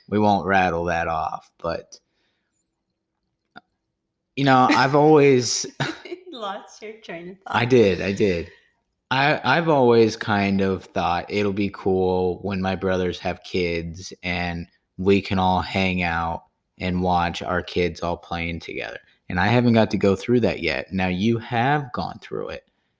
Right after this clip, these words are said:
Speaker 2: Mm-hmm.
Speaker 1: Does it feel good? Do you ever look back with your sisters and you're like, "Man, can you believe that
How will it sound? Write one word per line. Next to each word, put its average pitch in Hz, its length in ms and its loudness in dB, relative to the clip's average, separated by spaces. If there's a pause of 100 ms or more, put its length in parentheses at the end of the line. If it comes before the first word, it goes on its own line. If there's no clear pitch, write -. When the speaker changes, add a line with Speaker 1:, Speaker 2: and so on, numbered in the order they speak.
(160)
Speaker 2:
Mm-hmm. 202 420 -14 (520)
Speaker 1:
Does 113 180 4
it 107 100 0
feel 147 320 6
good? 135 560 4 (220)
Do 120 80 0
you 135 120 6
ever 143 220 6
look 135 260 4
back 120 680 2
with 117 260 0
your 113 100 0
sisters 107 600 0
and 101 80 -2
you're 95 100 0
like, 90 160 -4
"Man, 113 300 0
can 95 220 -2
you 107 160 0
believe 101 540 2
that 90 260 -2